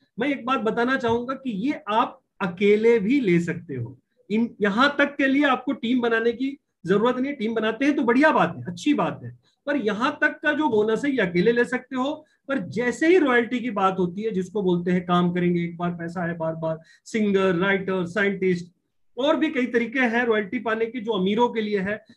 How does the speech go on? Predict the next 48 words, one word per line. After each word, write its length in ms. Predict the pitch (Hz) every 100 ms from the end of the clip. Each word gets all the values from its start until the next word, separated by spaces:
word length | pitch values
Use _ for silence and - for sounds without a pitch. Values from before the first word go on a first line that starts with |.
| _
आम 220 | 220 285 285
आदमी 340 | 247 233 247
के 120 | 233
लिए 140 | 233 220
एक 160 | 220
तरीका 360 | 190 202 220 220
जो 120 | 208
भारत 380 | 160 185 247 247
में 300 | 214 190 - - _
आज 160 | 196 202
से 160 | 202 214
इक्कीस 320 | 180 254 240
वर्ष 160 | 220 190
पहले 300 | - 180 208
आया, 380 | 190 196 214 208 - -
direct 300 | 170 208 277
selling 300 | 247 226 233
की 60 | 214
दुनिया 300 | 202 208 208
में 220 | 202 151
धमाल 320 | 160 196 254
मचाता 400 | 220 185 190 208
हुआ 220 | 202 202
एक 120 | 190
system, 480 | - 180 180 196 196 - _ -
आरसीएम 840 | 180 208 214 - 202 196 202 202 - _ -
right 440 | 160 202 240 180
concept 520 | - 175 165 185 175
marketing, 580 | 151 147 147 - 139 131
वहां 200 | 165 214
से 140 | 233 214
मिलता 320 | 185 180 196
है 100 | 180
royalty। 460 | 165 170 175 233 - _ _
जब 140 | 208 277
आपका 260 | 254 -
business 300 | 233 220 226
साढ़े 280 | 220 190 196
तीन 240 | 175 233 240
लाख 360 | 214 196 190
से 200 | - 196
अधिक 420 | 185 175 226 - -
एक 180 | 208 175
group 180 | 175 170
में 100 | 170
हो 160 | 165
जाता 340 | 202 214 220 214
है 200 | 233